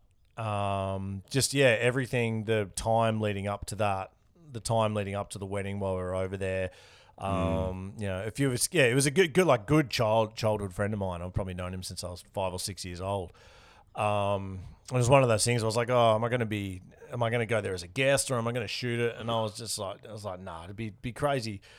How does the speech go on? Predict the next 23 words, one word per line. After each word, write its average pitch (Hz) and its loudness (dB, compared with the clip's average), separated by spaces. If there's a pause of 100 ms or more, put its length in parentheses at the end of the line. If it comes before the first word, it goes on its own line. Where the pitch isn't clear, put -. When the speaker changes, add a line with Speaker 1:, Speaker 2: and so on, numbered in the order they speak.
(260)
Speaker 1:
You 135 -10
know, 110 -8 (200)
I, - -6
I, - 0 (280)
most 170 6
friends' 139 2
weddings, 117 0
I 107 -2
prefer 107 -2
to 107 0
be 101 -4
a 95 -8
guest 92 -10
and 104 -8
not 107 -6
shoot 101 -6
it. 92 -10
But 98 -6
I 95 -6
was 101 -4
like, 101 -2
"It'd 113 -6
be 113 -6